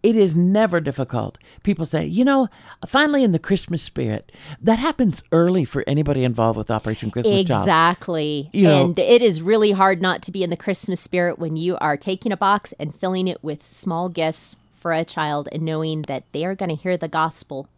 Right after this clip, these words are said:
Speaker 2: when they get that box.
Speaker 1: Mm. It's, so we have a minute left. In this last minute of the podcast, is there anything you wanna highlight? Uh, National Collection Week, probably important. Is there anything you'd like to highlight, Amanda?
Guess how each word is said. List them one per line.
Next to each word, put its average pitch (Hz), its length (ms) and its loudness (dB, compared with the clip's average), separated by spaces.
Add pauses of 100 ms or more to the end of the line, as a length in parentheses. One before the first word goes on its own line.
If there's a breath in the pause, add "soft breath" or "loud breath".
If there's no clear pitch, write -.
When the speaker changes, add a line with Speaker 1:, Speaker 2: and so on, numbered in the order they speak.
Speaker 2:
when 143 220 -8
they 143 100 -4
get 143 220 -10
that 127 200 -6
box. - 440 -12 (160)
Speaker 1:
Mm. 156 260 6 (260)
It's, - 220 -16 (460 loud breath)
so 202 360 4
we 185 140 0
have 165 320 2 (160)
a 143 80 2
minute 175 460 2
left. 127 560 -2 (720 loud breath)
In 196 240 6
this 180 220 0
last 151 360 -2
minute 117 400 0
of 113 80 -6
the 127 80 -6
podcast, 127 680 -4
is 151 120 -2
there 160 100 2
anything 220 360 2
you 214 80 2
wanna 185 200 0
highlight? 180 600 0 (440 loud breath)
Uh, 135 340 2
National 170 380 2
Collection 147 380 -4
Week, 127 180 -10
probably 147 240 -2
important. 151 400 -2
Is 135 80 -4
there 147 100 4
anything 180 280 0
you'd 180 100 -4
like 170 120 -2
to 160 60 -4
highlight, 160 380 -2
Amanda? 165 420 0